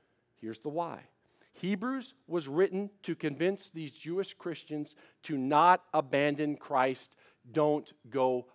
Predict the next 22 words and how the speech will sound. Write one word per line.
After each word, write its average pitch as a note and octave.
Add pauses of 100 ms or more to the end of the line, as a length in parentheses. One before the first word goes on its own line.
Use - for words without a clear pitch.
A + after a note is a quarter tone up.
(220)
back. A2+ (1600)
That's C3+
the D#3
title E3+
of C3+
this - (300)
part E3
one C#3+
of A#2
the B2+
book C3
of B2+
Hebrews. B2+
Don't G#3
go G3+
back. F3 (1300)
Don't A#3 (380)
go F3+ (180)
back. D#3 (120)
You A#3+
understand C4
that, A3